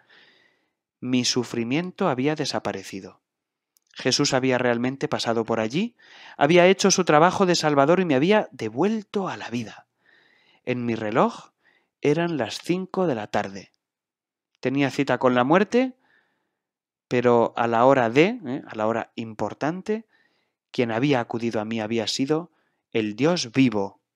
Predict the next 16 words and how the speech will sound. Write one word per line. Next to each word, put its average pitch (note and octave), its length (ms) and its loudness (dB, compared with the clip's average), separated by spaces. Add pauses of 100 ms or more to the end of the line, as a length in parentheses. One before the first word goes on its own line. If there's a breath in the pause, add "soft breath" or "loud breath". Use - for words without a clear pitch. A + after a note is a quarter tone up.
y A2 160 -8
no B2+ 180 -4
la A2 140 -6
muerte. G#2 540 -12 (960)
Mi B2+ 160 -2
pobre C3+ 440 6
existencia C3 720 0
en A2+ 100 -6
ruinas F3 720 -4 (1200)
había C#3 380 2
sido C#3 300 0
entonces C#3 640 0
abrazada A2+ 640 0
por G#2+ 160 -2
la G#2 120 -4
vida. G#2+ 380 -4